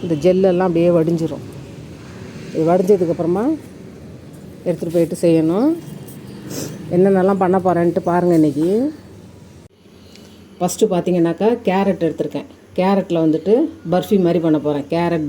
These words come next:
பர்ஃபி பண்ண போகிறேன். இப்போ இது எடுத்திருக்கேன். அடுத்தது பார்த்தீங்கன்னாக்கா,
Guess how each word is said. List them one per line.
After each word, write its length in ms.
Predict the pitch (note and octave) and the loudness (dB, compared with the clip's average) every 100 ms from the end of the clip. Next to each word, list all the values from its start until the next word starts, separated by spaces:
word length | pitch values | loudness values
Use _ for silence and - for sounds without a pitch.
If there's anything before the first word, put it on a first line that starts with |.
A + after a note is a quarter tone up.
| D#3+ | -2
பர்ஃபி 220 | D3+ F#3+ E3+ | 0 -2 0
பண்ண 100 | D#3 C#3+ | 0 -2
போகிறேன். 300 | D3 F3 B3+ - - - - - - - - F3+ | -4 -2 -4 -6 -10 -20 -20 -20 -20 -20 -6 -2
இப்போ 120 | E3+ | 2
இது 120 | E3 F3 E3+ E3 F3+ | 2 4 2 2 0
எடுத்திருக்கேன். 480 | E3 F#3 E3+ F3+ B3 B3+ E3 | 0 -2 0 0 0 -2 -4
அடுத்தது 320 | E3+ G3+ F3+ E3 | 0 2 0 0
பார்த்தீங்கன்னாக்கா, 500 | E3 D#3+ D#3+ D3+ | 0 2 2 0